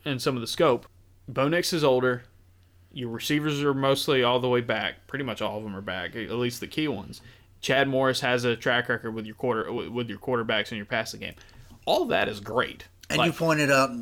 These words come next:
Speaker 2: also, like, Auburn has some personnel that match some things that Morris has had a lot of success with in the past.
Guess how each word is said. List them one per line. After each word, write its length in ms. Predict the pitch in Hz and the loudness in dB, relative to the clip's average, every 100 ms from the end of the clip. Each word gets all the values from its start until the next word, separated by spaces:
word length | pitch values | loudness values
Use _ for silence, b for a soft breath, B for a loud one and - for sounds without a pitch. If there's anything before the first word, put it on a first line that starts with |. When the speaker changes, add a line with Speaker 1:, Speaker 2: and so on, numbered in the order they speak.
| 117 | -4
Speaker 2:
also, 460 | - 135 - 123 113 | 2 4 4 2 2
like, 180 | 107 107 123 - | 0 -2 -12 -2
Auburn 300 | 120 131 123 | 2 4 2
has 260 | 127 123 | 2 2
some 220 | - 120 113 | 2 0 -2
personnel 640 | 127 123 - 107 113 117 | -2 0 0 0 0 0
that 160 | 107 104 | -2 -4
match 560 | 104 110 107 - - | -4 -2 -2 0 0
some 140 | - 113 | 0 -2
things 400 | - 113 107 101 | -4 -4 -4 -6
that 100 | 107 | -6
Morris 360 | 107 107 101 | -6 -4 -4
has 100 | 117 | -4
had 140 | 110 104 | -2 -2
a 20 | |
lot 160 | 98 95 | -2 -4
of 80 | |
success 380 | - 117 113 101 | -4 -4 -4 -4
with 120 | 104 | -6
in 80 | 113 | -8
the 60 | 107 | -6
past. 540 | - 165 156 - - | -4 -2 0 0 -2